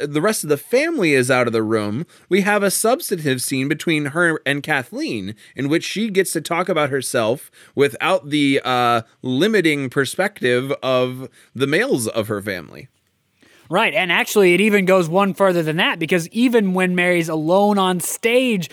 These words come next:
Speaker 2: without
Speaker 1: Yeah.
Speaker 2: Kathleen, she has pretty substantive scenes just within herself.
Speaker 1: Mm-hmm.
Speaker 2: Uh, n-, a number of times, once all the men have left for their various daily tasks or out for the evening of carousing,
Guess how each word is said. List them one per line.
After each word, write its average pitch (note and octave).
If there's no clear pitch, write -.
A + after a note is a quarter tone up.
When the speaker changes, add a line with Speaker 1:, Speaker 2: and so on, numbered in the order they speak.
Speaker 2:
without A3+
Speaker 1:
Yeah. -
Speaker 2:
Kathleen, F#3+
she E4
has F4
pretty G3+
substantive E3+
scenes E3
just A3+
within A#3
herself. -
Speaker 1:
Mm-hmm. C3+
Speaker 2:
Uh, F3+
n-, F3+
a F3+
number C4+
of G3
times, F3
once F3+
all F#3
the F3
men F#3
have D#3
left E3
for D3+
their C#3+
various D#3
daily C#3+
tasks F3+
or C3+
out C#3
for D#3
the C3+
evening D#3+
of C#3+
carousing, E3+